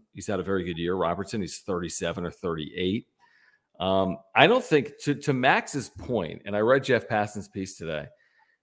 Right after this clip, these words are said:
he talked about bullpen pieces. There's not a lot of names in there. It's, it, you know, I was expecting to see, like, two dozen names, and it was, like, a half dozen names. Not to say two dozen relievers couldn't move,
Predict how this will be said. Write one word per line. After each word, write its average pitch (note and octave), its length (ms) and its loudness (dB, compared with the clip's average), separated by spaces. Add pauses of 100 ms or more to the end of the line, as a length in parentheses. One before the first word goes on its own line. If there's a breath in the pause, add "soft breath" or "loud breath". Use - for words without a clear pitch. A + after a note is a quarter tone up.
he B2+ 140 -6
talked F3+ 300 2
about B2+ 260 0
bullpen B2 320 0
pieces. A2+ 480 -6
There's A2 320 0
not D3+ 420 0
a A3 60 2
lot A#2 240 4
of F2+ 60 -2
names E2+ 280 -4
in D2 80 -14
there. C#2 240 -12
It's, G2+ 220 -10
it, C3 200 -2
you C#3+ 140 -2
know, C#3 80 0
I D#3+ 80 2
was G#3 100 0
expecting C#3+ 440 0
to G#2 100 2
see, A#2 220 -2
like, F#2 180 0
two A#2+ 160 -4
dozen F#2 300 2
names, F#2 400 -4
and E2+ 100 -2
it G#2+ 60 2
was, G2+ 100 -2
like, E2+ 140 -4
a D#2+ 80 -4
half F#2 280 -2 (140)
dozen F#2 580 0
names. A2+ 380 0
Not D3 180 -2
to - 60 -6
say A2+ 160 0
two - 160 -6
dozen G2 280 2
relievers F2 460 -2
couldn't E2+ 240 -6
move, F#2 340 0